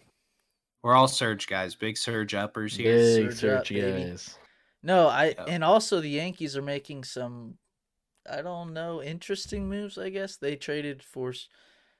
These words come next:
Speaker 3: I don't, I don't even know. They, who'd they get?
Speaker 1: I don't know if they're
Speaker 3: Donaldson,
Speaker 1: great
Speaker 3: Donaldson.
Speaker 1: moves.
Speaker 3: Yeah, I, it's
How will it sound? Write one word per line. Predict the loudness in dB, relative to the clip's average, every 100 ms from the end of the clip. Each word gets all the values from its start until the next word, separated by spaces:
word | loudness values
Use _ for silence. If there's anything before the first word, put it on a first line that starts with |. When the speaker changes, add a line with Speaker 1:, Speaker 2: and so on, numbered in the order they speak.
| _ _ _ _ _ _ _ _ _ _ _ _ -16
Speaker 3:
I | -12
don't, | -12 -14 _ -20
I | -18
don't | -16 -18 -20
even | -20 -20
know. | -20 -20 -10
They, | -6 -4 -4 -8 -14 -12
who'd | -8 -4
they | -4
get? | -2 6
Speaker 1:
I | 8
don't | 10
know | 10
if | 8
they're | 6 6
Speaker 3:
Donaldson, | 6
Speaker 1:
great | 8 8 6
Speaker 3:
Donaldson. | 4 4 4 4 -4 -10
Speaker 1:
moves. | -12
Speaker 3:
Yeah, | -2 2 2
I, | 0 -4 -10 -20 _
it's | -2 0 -2